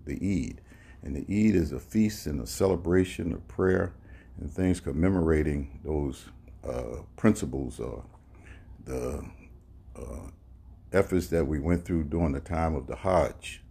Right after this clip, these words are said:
And this is also, as I mentioned, the fifth principle of our religion. And many of us, you know, we study the religion, we say we believe, and we understand the prayers, and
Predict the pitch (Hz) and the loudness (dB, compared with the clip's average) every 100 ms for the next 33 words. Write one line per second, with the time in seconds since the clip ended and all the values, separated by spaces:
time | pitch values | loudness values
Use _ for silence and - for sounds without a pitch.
0 | - 65 85 107 87 95 104 - 87 78 | -12 -2 2 2 6 6 6 2 0 0
1 | 62 73 78 76 73 90 101 - 62 60 | 0 0 0 0 -2 -2 -2 -4 -6 -8
2 | - 104 - - - 107 - 71 73 71 | -2 0 0 -6 -2 -2 -2 -4 -4 -4
3 | 78 - - - - - - 69 76 67 | -6 -14 -20 -20 -20 -10 -4 0 2 2
4 | 58 90 90 - - - - - - - | 0 4 4 2 -12 -16 -20 -20 -20 -20
5 | - 92 95 131 123 95 95 90 - - | -4 2 6 8 8 8 6 6 2 -12
6 | - - - - 90 78 76 76 - 101 | -16 -20 -14 -4 -2 0 -2 -4 -2 4
7 | 101 98 90 82 82 98 92 90 87 78 | 6 8 6 6 6 6 4 2 0 -2
8 | 73 - 92 85 87 82 78 85 87 87 | -4 2 4 4 2 0 0 4 4 4
9 | 76 73 69 80 85 78 - 73 80 76 | 2 0 0 2 2 0 -4 -4 -2 -2
10 | 71 - 82 80 82 80 78 71 | -6 -2 2 6 6 4 0 -4